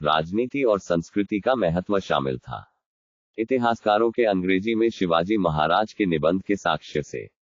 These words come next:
आप देखेंगे कि उनके कौशल और जीवन के सबक ने उन्हें भारत के महानतम नेताओं में से एक बनने में मदद की। वह जल्दी से विभिन्न जीवन और युद्ध कौशल में निपुण हो गया और दुनिया की वास्तविकता में प्रवेश कर गया।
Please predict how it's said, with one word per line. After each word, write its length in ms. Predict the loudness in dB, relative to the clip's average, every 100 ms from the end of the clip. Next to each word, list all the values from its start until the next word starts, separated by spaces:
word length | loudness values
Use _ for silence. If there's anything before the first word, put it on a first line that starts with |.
| _
आप 180 | -2 -2
देखेंगे 560 | 0 0 0 2 2 0
कि 120 | 0
उनके 300 | 0 2 0
कौशल 400 | 0 0 0 0
और 180 | 0 0
जीवन 380 | 0 0 0 0
के 120 | -2
सबक 320 | 0 0 0 0
ने 120 | -2
उन्हें 320 | 0 0 0 -2
भारत 380 | -2 0 0
के 120 | 0 0
महानतम 500 | 2 0 0 0 0
नेताओं 440 | 0 0 0 2
में 120 | 0
से 180 | -2 -4 -2
एक 120 | -2 0
बनने 280 | 0 2
में 120 | 2 2
मदद 320 | 0 0 -4
की। 240 | -6 -14 -14 _ _ _ _ _ _ _
वह 180 | 0 0
जल्दी 360 | 2 0 0 -2
से 180 | 0
विभिन्न 340 | 0 2 2 0
जीवन 340 | 0 0 0
और 180 | 2 0
युद्ध 340 | 2 0 0
कौशल 400 | 0 0 0 0
में 160 | 0 0
निपुण 380 | 0 0 0 0
हो 180 | 0 0
गया 240 | 2 2
और 220 | 2 0
दुनिया 360 | 0 0 2 0
की 140 | 0
वास्तविकता 640 | 0 -2 -2 -4 -4 -2 0
में 140 | 0
प्रवेश 400 | 0 0 0 -2
कर 160 | -2 -2
गया। 320 | -4 -8 -10